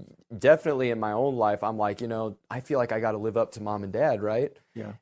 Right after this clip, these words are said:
Speaker 1: And I think that's just normal human,
Speaker 2: Sure.
Speaker 1: you know, thought. But,
Speaker 2: Mm.
Speaker 1: um,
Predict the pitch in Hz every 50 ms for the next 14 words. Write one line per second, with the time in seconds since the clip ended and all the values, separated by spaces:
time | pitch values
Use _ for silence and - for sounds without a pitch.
0 | _ - 143 139 135 127 - 120 147 - 180 165 156 156 135 123 - - 127 113
1 | - - 110 110 120 135 135 131 123 113 98 - - - 135 135 131 131 127 120
2 | 113 107 107 104 98 180 185 180 151 113 117 120 117 117 113 110 107 107 - 127
3 | 135 156 151 110 101 117 - - 104 95 123 117 113 113 131 131 - - _ _
4 | _ _ _ _ - 117 120 117 117 117 117 117 113 110 110 107 101 101